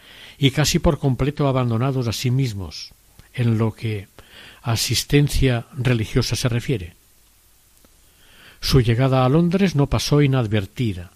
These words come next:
y pronto empezó a recibir numerosas visitas.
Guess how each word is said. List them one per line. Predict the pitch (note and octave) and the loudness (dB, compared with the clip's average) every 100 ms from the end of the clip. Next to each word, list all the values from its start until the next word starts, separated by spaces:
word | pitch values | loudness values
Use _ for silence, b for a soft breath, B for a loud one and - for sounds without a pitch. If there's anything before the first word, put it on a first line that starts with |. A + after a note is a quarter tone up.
| _ B B B | _ B B B
y | C3 | -2
pronto | B2 D#3+ F3 E3 F#3 | 2 2 2 0 0
empezó | D#3 A#2+ - D#3 | 0 0 -2 -2
a | C#3+ | 0
recibir | C#3 - A#2 E3 | -2 -2 0 0
numerosas | D3+ A#2+ G#2+ A2 A#2+ G2+ | 0 -2 -2 -4 -4 -4
visitas. | G#2 - B2 - G#2 - | -4 -2 -4 -6 -14 -16